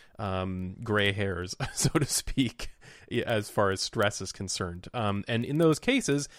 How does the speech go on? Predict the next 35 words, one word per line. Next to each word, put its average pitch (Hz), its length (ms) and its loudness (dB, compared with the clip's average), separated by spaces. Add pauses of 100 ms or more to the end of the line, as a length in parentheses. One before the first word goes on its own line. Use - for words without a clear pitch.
(180)
I 120 60 2
get 185 140 4
to 185 60 2
the 131 80 0
point 107 240 2
where 101 100 2
I 104 40 4
just 117 140 -2
have 120 120 0
to 123 60 -6
say 104 220 2
no 104 640 2 (400)
and 107 140 -8
put 208 200 4
my 120 140 2
foot 101 240 -2
down. 95 320 0 (140)
And 101 380 -2
unfortunately, 127 500 0
that's 113 120 -2
saying 104 220 0
no 95 180 0
way 98 220 0
too - 220 -8
late 117 300 0
after 98 260 -6
I'm 95 100 -4
already 92 260 -4
stressed - 360 -8
out 110 240 0
and 101 120 -10
they 92 60 -8
have 92 140 -8
unrealistic 95 480 -10
expectations. 117 760 -2